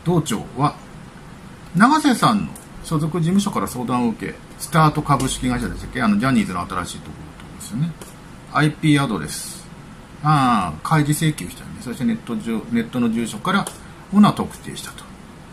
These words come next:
ネットでの誹謗中傷が近年社会問題となっており、二十二年侮辱罪が厳罰化された。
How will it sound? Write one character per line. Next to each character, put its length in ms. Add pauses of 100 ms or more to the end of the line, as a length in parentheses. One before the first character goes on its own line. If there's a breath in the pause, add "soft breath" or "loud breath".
(600)
ネ 180
ッ 140
ト 120
で 60
の 80
誹 160
謗 140
中 180
傷 160
が 80
近 240
年 100
社 120
会 160
問 160
題 140
と 100
な 100
っ 40
て 100
お 40
り、 60
二 140
十 100
二 100
年 140
侮 140
辱 260
罪 80
が 160 (560)
厳 160
罰 160
化 80
さ 100
れ 60
た。 100